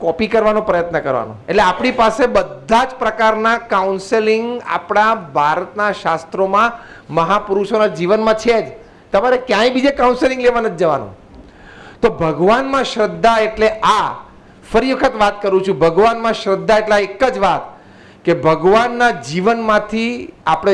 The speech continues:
જીવન જીવવાનું શીખવાનું, કે સુખ દુઃખના પ્રસંગમાં એ કેવી રીતે વર્ત્યા, શું વિચાર્યું, કેવી ભાવનાઓ રાખી, એવા આપણે આપણા સુખ દુઃખના જીવનમાં એવી ભાવનાઓ રાખવી, એવી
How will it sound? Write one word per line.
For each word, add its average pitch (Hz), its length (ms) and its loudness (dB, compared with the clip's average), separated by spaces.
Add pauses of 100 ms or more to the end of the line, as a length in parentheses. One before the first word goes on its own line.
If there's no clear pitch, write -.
(160)
જીવન 165 320 0
જીવવાનું 175 520 0 (240)
શીખવાનું, 110 580 -10 (1400)
કે 208 200 2
સુખ 208 300 -4 (100)
દુઃખના 226 380 0
પ્રસંગમાં 214 560 0
એ 214 40 2 (120)
કેવી 196 240 2
રીતે 233 180 0 (140)
વર્ત્યા, 226 500 0 (600)
શું 220 220 0
વિચાર્યું, 240 640 0 (540)
કેવી 208 340 0
ભાવનાઓ 214 440 2
રાખી, 240 380 -2 (460)
એવા 196 300 4
આપણે 247 220 0
આપણા 233 360 0
સુખ 220 240 -6
દુઃખના 214 340 2
જીવનમાં 208 500 2
એવી 185 300 2
ભાવનાઓ 220 440 2
રાખવી, 185 440 -4 (560)
એવી 214 320 2